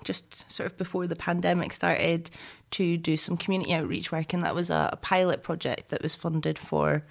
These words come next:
one year, and it was successful, so I'm pleased to say that I'm here to stay. I've got a permanent job now. Torbain Church and Temple Hall Church have united together, so we're now covering the whole area that the, that the two individual churches covered previously.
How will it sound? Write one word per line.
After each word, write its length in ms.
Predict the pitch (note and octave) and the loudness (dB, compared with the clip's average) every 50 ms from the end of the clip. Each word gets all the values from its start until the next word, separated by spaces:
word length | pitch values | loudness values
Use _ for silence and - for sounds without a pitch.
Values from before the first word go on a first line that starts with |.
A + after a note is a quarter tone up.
| - - - - - - | -20 -20 -20 -20 -12 -2
one 300 | - F3+ F3 F3 D#3+ D3 | 2 4 6 6 4 4
year, 240 | C#3+ C#3 E3 A#3+ - - - - - - - - - - - - - | 4 2 2 0 -2 -6 -18 -20 -20 -20 -20 -20 -20 -20 -20 -2 0
and 100 | D#3+ F3 | 2 2
it 80 | - - | 2 2
was 100 | E3 E3+ | 0 -2
successful, 800 | - - - - - - D#3+ D#3+ - - - F3 E3+ F3+ A#3+ | 0 0 -2 -2 0 0 0 0 0 0 2 4 4 4 4
so 220 | C4 - - - F#3+ | 2 2 4 4 6
I'm 140 | E3 F3+ F3+ | 6 4 2
pleased 340 | - - G3 F3+ - - | 0 -2 -2 -2 -2 -6
to 80 | - F#3+ | -6 -6
say 240 | - - F#3+ E3 E3 | 2 2 4 4 4
that 160 | E3 D3+ - | 2 2 2
I'm 180 | D#3 D#3+ E3+ F3 | 2 2 2 0
here 240 | - - A#3+ B3 | 4 4 4 4
to 120 | B3 - A#3+ | 4 2 0
stay. 260 | - - - F#3 F3 | 0 2 4 6 6
I've 120 | F#3 F#3+ - | 6 4 2
got 100 | - - | 0 -2
a 120 | - - | -2 2
permanent 380 | - G#3+ G3+ G#3 G3 - - - | 2 4 6 6 4 2 2 4
job 260 | - E3+ E3+ E3+ - | 6 6 6 6 4
now. 280 | F3 D#3 D#3 F#3 B3 - - - - - - - - - | 4 6 6 6 4 2 0 -14 -16 -16 -16 -18 -14 -12
Torbain 380 | - - A3+ G3+ G3 G3+ F#3+ F#3+ | 0 4 4 4 6 4 2 2
Church 320 | - - - - - - | 2 2 0 0 2 2
and 100 | F#3+ F#3 | 0 2
Temple 280 | - F#3 F3 F3 - E3+ | 2 2 2 2 2 2
Hall 160 | E3 E3 E3 | 4 4 2
Church 380 | E3 - - - - - - - | 2 2 2 0 0 0 0 0
have 200 | F3 D#3+ D#3+ E3 - - - - - - _ - - _ - | 2 2 0 -2 -8 -16 -20 -20 -20 -20 _ -20 -20 _ -2
united 540 | F#3 F#3+ G3 F#3 F3 F3 F3 - F#3 F3 | 4 4 6 6 6 4 4 2 -2 -2
together, 440 | - - - D#3 D#3+ D#3+ D#3 - G3 - - | -2 0 2 2 4 4 4 4 2 -4 -6
so 180 | - - - F3+ | -6 0 0 2
we're 140 | E3+ F3 F3 | 4 4 4
now 140 | E3+ D#3+ | 4 4
covering 400 | E3+ - - E3+ E3+ E3+ E3 E3 | 2 0 -4 -4 0 2 2 2
the 80 | E3 E3+ | 2 2
whole 240 | E3 F#3 F3 E3+ E3 | 2 2 2 4 2
area 340 | E3 D#3+ D#3+ D#3+ D#3 D3+ D3+ | 2 4 4 4 2 2 2
that 240 | E3 - - - | 0 -2 -2 0
the, 300 | - - - D#3 - E3 - - _ _ _ | 0 0 2 2 2 0 -4 -8 _ _ _
that 120 | - - | -10 -10
the 60 | - | -8
two 160 | - - F#3+ E3+ | -2 2 2 2
individual 420 | D#3 D#3 E3 E3+ E3 - - D#3+ | 2 4 2 0 2 2 -2 -2
churches 500 | E3 - - D#3 - - - E3 D#3 - | -2 -2 -4 -4 -4 -2 -2 -2 -2 -2
covered 440 | - - - E3 D#3 D3 D#3+ - - | -4 -6 -2 0 0 -2 -2 -4 -4
previously. 680 | - - E3+ D#3+ E3 D#3+ D#3 - - - F3+ A3+ - | -2 0 0 2 2 0 0 0 0 0 0 0 0